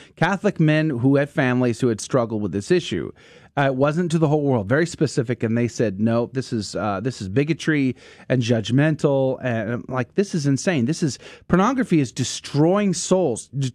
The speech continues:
tearing, ripping apart families, and, uh, and r-, corrupting children in the next generation." And we are gonna pretend like this is good? I mean, have you not read Isaiah five twenty? "Woe to those who call evil good and good evil,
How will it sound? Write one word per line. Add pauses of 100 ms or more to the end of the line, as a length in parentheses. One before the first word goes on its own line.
(100)
tearing,
ripping
apart
families, (480)
and,
uh,
and
r-,
corrupting
children
in
the
next
generation." (480)
And
we
are
gonna
pretend
like
this
is
good?
I
mean,
have
you
not
read
Isaiah
five (220)
twenty?
"Woe
to
those
who
call
evil
good
and
good
evil,